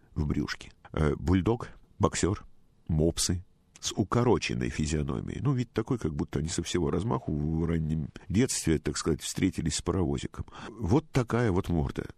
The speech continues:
Трогательная, скажу вам честно, невероятно. Ну, или, например, пекинес, так сказать,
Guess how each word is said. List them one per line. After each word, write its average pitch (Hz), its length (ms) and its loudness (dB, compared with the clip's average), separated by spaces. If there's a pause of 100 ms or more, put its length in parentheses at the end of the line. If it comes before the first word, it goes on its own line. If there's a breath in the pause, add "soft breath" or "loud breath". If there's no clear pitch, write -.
(140)
Трогательная, 92 640 4
скажу 78 260 2
вам 78 100 2
честно, - 280 0
невероятно. 127 840 2 (180)
Ну, 107 140 4
или, 110 140 4
например, 92 380 2
пекинес, - 560 -4
так - 140 -6
сказать, - 540 -4